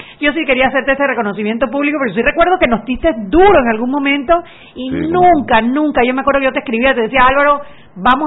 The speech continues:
Speaker 1: a hacer tal cosa, necesitamos una entrevista", y jamás, en los peores momentos que estuvimos más enfrentados, nunca nos las negaste, y yo eso lo aprecio muchísimo.
Speaker 2: Yo soy un creyente en que todo el mundo tiene derecho a opinar y hablar.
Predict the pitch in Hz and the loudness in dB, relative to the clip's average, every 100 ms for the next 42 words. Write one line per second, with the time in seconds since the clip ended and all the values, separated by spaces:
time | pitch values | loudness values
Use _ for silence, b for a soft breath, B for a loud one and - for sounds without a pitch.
0 | 277 277 262 277 262 294 302 269 226 202 | 0 -2 -2 -2 0 -2 -2 -2 -6 -6
1 | 214 262 285 285 277 240 254 277 320 320 | -4 -4 -4 -4 -6 -6 -6 -6 -6 -6
2 | 226 214 220 214 233 285 311 - 220 202 | -8 -10 -6 -6 -2 -4 -4 -12 -10 -10
3 | 196 226 311 392 320 330 339 302 254 277 | -6 0 0 0 -4 -6 -8 -8 -8 -8
4 | 294 320 339 294 285 311 330 320 B B | -6 -6 -6 -6 -2 -2 -2 -4 B B
5 | 247 262 247 233 190 185 175 185 269 208 | -6 -2 0 0 0 -2 -2 -4 -2 0
6 | 208 214 233 196 196 180 208 190 185 170 | 2 0 0 0 -2 -2 -2 -2 -4 -6
7 | 175 165 175 _ _ _ _ _ 110 104 | -6 -10 -12 _ _ _ _ _ -8 -6
8 | 101 107 104 98 98 104 101 104 101 - | -2 -2 0 -2 0 -2 -2 -4 -4 -6
9 | - 85 85 78 90 87 101 101 101 92 | -8 -6 -6 -6 -8 -6 -4 -4 -4 -6
10 | 98 98 98 - 95 95 92 87 80 85 | -6 -6 -8 -8 -8 -6 -6 -6 -6 -8
11 | 82 87 85 - 82 80 - 87 85 82 | -8 -10 -10 -10 -6 -6 -6 -10 -8 -8
12 | 85 85 80 76 80 | -8 -8 -8 -8 -10